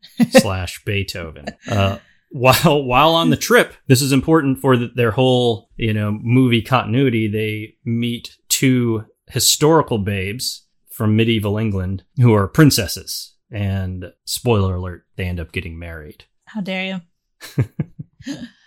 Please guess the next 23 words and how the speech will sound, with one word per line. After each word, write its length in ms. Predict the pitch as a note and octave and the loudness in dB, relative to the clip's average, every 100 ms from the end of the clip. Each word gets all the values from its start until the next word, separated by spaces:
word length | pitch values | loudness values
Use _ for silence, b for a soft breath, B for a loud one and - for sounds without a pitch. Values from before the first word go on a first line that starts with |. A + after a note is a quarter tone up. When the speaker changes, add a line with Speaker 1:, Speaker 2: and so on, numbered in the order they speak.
| B B _ - | B B _ -6
Speaker 1:
They 140 | A3+ | -2
definitely 560 | G3 G#3+ G3 G3 D#3+ G3+ | 0 0 -2 -4 -4 0
delivered 420 | G3+ G#3 G3+ G3 | 0 0 -2 0
on 140 | F3+ F3+ | 0 2
that 300 | F3 F3 - - | -2 -4 -6 -2
Speaker 2:
Yes. 200 | A2+ G3+ | -2 0
Speaker 1:
history 360 | G3 G3 F3+ | -2 -2 -4
report. 240 | F3 D#3+ A#2+ | -6 -4 -4
Speaker 2:
That 100 | E3 | -4
is 100 | G3 | -6
a 60 | |
good 160 | F#3+ E3 | -6 -6
job. 420 | D3+ C#3+ C#2 C#2+ _ _ _ | -4 -6 -6 -12 _ _ _
That 100 | A2+ | -4
is 80 | A#2 | -4
a 40 | C3 | -4
good 140 | B2 | -6
job. 300 | A2+ F2+ E2 | -8 -10 -4
So, 320 | - C3 A#2 - | 4 4 4 0
yeah, 280 | E3+ D#2 - - _ | 0 -2 -10 -20 _
let's 240 | C#3+ D3+ - | -4 0 2
talk 280 | E3 D3 | 4 2
about 420 | C3+ B2+ A#2+ G#2+ | 2 0 -2 -6